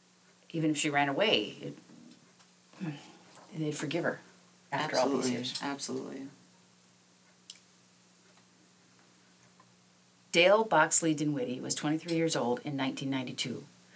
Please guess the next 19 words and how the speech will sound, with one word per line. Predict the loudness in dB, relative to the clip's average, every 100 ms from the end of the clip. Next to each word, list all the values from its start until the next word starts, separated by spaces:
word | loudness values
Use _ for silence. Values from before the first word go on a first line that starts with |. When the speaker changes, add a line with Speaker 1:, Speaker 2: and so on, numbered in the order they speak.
| -20 -20 0
Speaker 1:
She | 2 4
was | 4 2
a |
graduate | 4 4 4 0 -2
of | -4 -4
Heathwood | -6 -6 -6 -2
Hall | 0 2 0 -2 -8 0 0
Episcopal | 4 2 2 -2 2
School | 2 2 0 0 -4 -18 -20 -6
and | -2
had | 0 2
an | 4
art | 2
history | 4 2 2 -4 -6 -12 -16 -10
degree | -8 -4 -6
from | -6 -6
Randolph-Macon | -2 0 4 2 0 -14 -20 -16 -2 -2 0 -2
Women's | -2 -4 -4 -4
College. | -2 -2 -2 -4